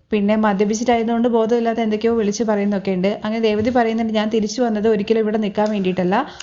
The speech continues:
മാപ്പ് പറയാൻ വേണ്ടി മാത്രമാണ്. അതുകൊണ്ട് ഞാൻ എൻ്റെ വീട്ടിലേക്ക് പോവാണെന്ന്" പറഞ്ഞുകൊണ്ട് രേവതി അവിടെ നിന്ന് ഇറങ്ങുവാണ്. രേവതിയായിട്ട് തനിയെ വീട്ടിൽ നിന്ന് ഇറങ്ങി പോകുമ്പോഴേക്കും ചന്ദ്രമതിക്കും അതുപോലെ എല്ലാവർക്കും ഭയങ്കരമായിട്ട് സന്തോഷമൊക്കെ ആവുന്നുണ്ട്.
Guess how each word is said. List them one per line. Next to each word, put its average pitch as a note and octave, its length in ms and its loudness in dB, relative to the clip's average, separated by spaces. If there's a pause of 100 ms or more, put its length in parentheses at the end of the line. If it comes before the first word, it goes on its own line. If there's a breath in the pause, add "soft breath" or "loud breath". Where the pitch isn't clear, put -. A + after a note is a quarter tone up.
(180 loud breath)
മാപ്പ് B3+ 280 2
പറയാൻ A#3+ 240 0
വേണ്ടി A#3+ 220 0
മാത്രമാണ്. G3 680 0 (320)
അതുകൊണ്ട് A3+ 380 2
ഞാൻ B3+ 200 2
എൻ്റെ C4 160 2
വീട്ടിലേക്ക് A#3 400 -2
പോവാണെന്ന്" A3 420 0
പറഞ്ഞുകൊണ്ട് A3 380 -2
രേവതി A#3+ 300 2
അവിടെ A3 140 0
നിന്ന് G#3+ 120 0
ഇറങ്ങുവാണ്. G3 360 -2 (200)
രേവതിയായിട്ട് A3 520 4
തനിയെ B3+ 260 2
വീട്ടിൽ A#3+ 200 0
നിന്ന് B3+ 120 4
ഇറങ്ങി A#3+ 200 2
പോകുമ്പോഴേക്കും A3+ 580 2
ചന്ദ്രമതിക്കും B3+ 600 0
അതുപോലെ A3+ 320 2
എല്ലാവർക്കും G#3+ 400 0
ഭയങ്കരമായിട്ട് G#3+ 380 0
സന്തോഷമൊക്കെ G#3+ 560 0
ആവുന്നുണ്ട്. F#3 460 2